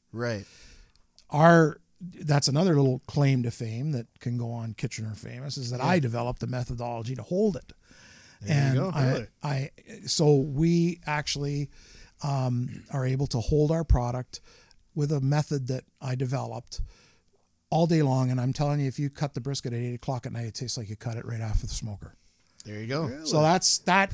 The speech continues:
Speaker 2: Another, th-, and that's consistency, right? You gotta, you can't have good shit at noon and terrible shit at supper time.
Speaker 3: Absolutely.
Speaker 1: No.
Speaker 3: Yeah.
Speaker 2: Right? So
Speaker 3: run out of the good ingredients, the fresh ingredients,
Speaker 2: Yeah.
Speaker 3: right? Yeah.
Speaker 2: I mean, it's still the best, like, when it's standing right, you know, when I walk in, and not very often these days, but when I do, <laughs> and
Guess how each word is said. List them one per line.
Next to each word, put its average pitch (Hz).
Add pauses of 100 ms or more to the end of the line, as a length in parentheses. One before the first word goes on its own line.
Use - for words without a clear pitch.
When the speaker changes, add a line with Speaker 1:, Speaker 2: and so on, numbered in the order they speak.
Speaker 2:
Another, 165
th-, -
and 147
that's 143
consistency, 156
right? 143
You 139
gotta, 175 (260)
you 175
can't 233
have 123
good 156
shit 143
at -
noon 135
and 117 (100)
terrible 143
shit 131
at 113
supper 143
time. 113
Speaker 3:
Absolutely. 113 (160)
Speaker 1:
No. 127
Speaker 3:
Yeah. 131
Speaker 2:
Right? 113
So 135
Speaker 3:
run 131
out 131
of 123
the 117
good 127
ingredients, 120
the -
fresh 117
ingredients, 120
Speaker 2:
Yeah. 135
Speaker 3:
right? 151 (100)
Yeah. 151
Speaker 2:
I 254
mean, 226
it's 160
still 190
the 120
best, 135
like, 113
when 110
it's 107
standing 120
right, -
you 127
know, 113
when 113
I 117
walk 117
in, 123
and 113 (500)
not 139
very 107
often 123
these 110
days, 131
but -
when -
I 110
do, 160
<laughs> -
and 107